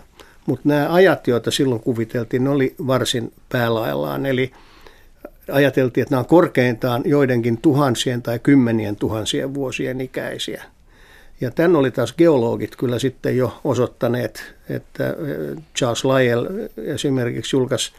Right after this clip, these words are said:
kolmiosaisen Principles of Geology-teoksen, jota, jota pidetään geologian perusteoksena tänä päivänä. Ja siinä hän osoitti, että nämä geologiset muodostumat, niin niiden syntyyn on kulunut miljoonia,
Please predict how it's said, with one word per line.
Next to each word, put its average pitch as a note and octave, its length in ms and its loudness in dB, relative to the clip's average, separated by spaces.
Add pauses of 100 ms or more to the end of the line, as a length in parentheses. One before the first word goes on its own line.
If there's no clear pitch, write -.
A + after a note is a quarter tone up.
(640)
kolmiosaisen B2 1120 2 (380)
Principles C3+ 560 0
of C3+ 160 0
Geology-teoksen, B2+ 1200 2
jota, B2+ 200 -2
jota B2 240 -2
pidetään A#2+ 440 0
geologian A#2+ 600 0 (300)
perusteoksena B2+ 800 -2
tänä A#2+ 240 -4
päivänä. A#2+ 520 -2
Ja B2 100 -6 (340)
siinä B2+ 320 4
hän B2 300 0
osoitti, B2 480 0
että A#2+ 400 -2
nämä C3+ 360 -2
geologiset A#2+ 560 2
muodostumat, B2 800 0
niin C3 240 0
niiden B2+ 280 0
syntyyn B2 440 2
on A#2+ 120 -2 (220)
kulunut C3 380 -2
miljoonia, A#2 720 2